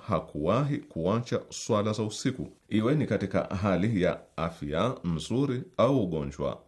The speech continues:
kwenye jela au uhuru nje ya jela, uhamishoni au hospitalini. Imam daima alikuwa akitekeleza ibada hiyo muhimu ya swala za usiku. Wakati mmoja,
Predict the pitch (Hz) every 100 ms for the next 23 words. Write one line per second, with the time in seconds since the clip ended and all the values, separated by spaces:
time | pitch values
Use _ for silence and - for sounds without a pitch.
0 | _ - 87 67 73 113 117 113 123 -
1 | 113 123 - 139 143 127 113 - _ 127
2 | 120 98 73 71 65 69 - - - 82
3 | 69 69 143 131 123 - - - 117 131
4 | 123 - - 95 78 71 64 - - 76
5 | 80 113 131 82 71 87 139 - 110 101
6 | - 113 104 - 98 92 92 85 - -
7 | 73 87 85 73 82 76 73 - 127 117
8 | 76 - - _ 101 104 - 95 76 69
9 | 69 - 80 - 64 - _ _ _ 82
10 | 95 123 135 127 165 147